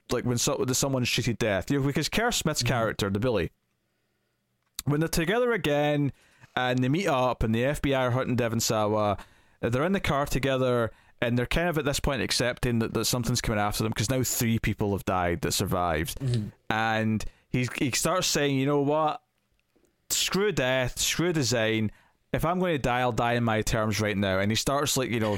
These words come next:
Speaker 2: <laughs>
Speaker 1: speeding down the street. He starts putting his hands up and, like, sort of tempting death. And he ends up parking on a, a railroad crossing.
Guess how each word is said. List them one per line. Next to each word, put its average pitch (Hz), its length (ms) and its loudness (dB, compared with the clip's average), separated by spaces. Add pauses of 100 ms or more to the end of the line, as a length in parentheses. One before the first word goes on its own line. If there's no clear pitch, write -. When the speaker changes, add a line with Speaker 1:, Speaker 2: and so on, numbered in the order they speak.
Speaker 2:
<laughs> 127 80 -2
Speaker 1:
speeding 131 580 0
down 120 240 2
the 117 60 2
street. 117 440 0
He 113 60 0
starts 123 280 -2
putting - 180 -2
his 127 120 0
hands 113 360 2
up 113 300 0
and, 104 120 0
like, 104 220 -2
sort 117 160 0
of 113 60 -6 (160)
tempting 120 420 0
death. 104 400 0 (640)
And 117 520 0 (460)
he 127 180 0
ends 143 160 0
up - 140 -2
parking 123 720 0 (140)
on 110 160 0
a, 98 560 2 (240)
a 117 120 0
railroad 113 460 2
crossing. 98 580 0